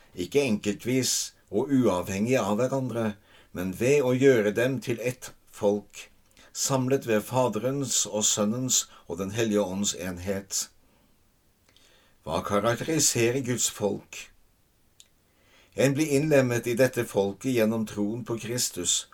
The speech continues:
og gjennom dåpen. Dette folket har som opprinnelse Gud Faderen, som hode Jesus Kristus, som kår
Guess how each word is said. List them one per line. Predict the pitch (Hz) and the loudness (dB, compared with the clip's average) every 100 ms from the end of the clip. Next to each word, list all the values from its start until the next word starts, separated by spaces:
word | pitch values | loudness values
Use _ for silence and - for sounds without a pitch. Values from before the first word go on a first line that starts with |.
| - | -6
og | 104 | 0
gjennom | 101 101 98 | 0 0 0
dåpen. | 101 95 - 98 104 104 _ _ _ _ _ _ - _ - | 0 0 -4 -10 -10 -12 _ _ _ _ _ _ -20 _ -2
Dette | 104 143 139 | 2 2 4
folket | 110 107 - 113 | 4 4 4 4
har | 110 104 | 4 2
som | 120 120 | 0 -2
opprinnelse | 117 135 151 123 - - 98 87 - _ | -2 -4 -4 -2 0 0 -2 -6 -16 _
Gud | 101 110 | -2 -2
Faderen, | - 123 110 87 98 101 104 107 _ _ _ - | -2 0 0 0 -6 -6 -8 -12 _ _ _ -10
som | - 90 92 | -6 -6 -2
hode | 143 117 101 143 135 | 0 0 0 0 0
Jesus | 113 110 - 117 | 0 0 0 -2
Kristus, | - 139 131 - 90 80 - - _ _ - - | -2 -4 -4 -4 -6 -4 -4 -6 _ _ -20 -20
som | - - 90 87 | -8 -6 -6 -6
kår | - 117 139 131 | 2 4 4 0